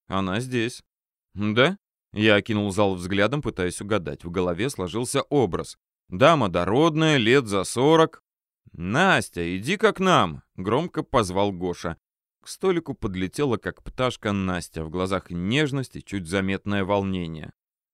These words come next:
«Да, любимый», — ласково сказала она, приземлившись рядом. «Ты? В-, вы?» Я едва не поперхнулся. «Ну, нифига себе! Да вы, оказывается,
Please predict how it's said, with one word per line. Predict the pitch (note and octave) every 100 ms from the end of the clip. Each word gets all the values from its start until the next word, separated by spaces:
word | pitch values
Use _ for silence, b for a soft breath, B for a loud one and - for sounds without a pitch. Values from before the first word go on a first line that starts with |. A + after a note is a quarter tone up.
| _ -
«Да, | G#2 F#2+ A#2+
любимый», — | G2 F#2+ G#2+ G2+ C#3 - -
ласково | G#2 G#2+ - G#2
сказала | G2 A#2+ G#2+ G#2+ G#2+
она, | A2 A2
приземлившись | A#2+ A2 A#2+ A#2 G#2+ B2+ B2
рядом. | A#2+ A#2 A#2 G#2+ _ _ _ _ _ _ _ _ _
«Ты? | - B2 C#3 F#3+ - _ _ _
В-, | F#2+ G2 G2+ F2+ F#2
вы?» | A2+ D3 F#3+ G#3 _ _ _
Я | - G#2 G#2+
едва | G#2 A2
не | G2+
поперхнулся. | G2 G2 A#2+ - G2+ E2+ F2 C#2+
«Ну, | F2 A#2
нифига | A#2+ C3 G#2+ A2 A2
себе! | A2 A2+ G#2 G2 _ _ _ _
Да | E2 G#2+ C3+
вы, | C3 D3+
оказывается, | C3+ D3 C3+ C#3+ D3+ C3 D3 B2+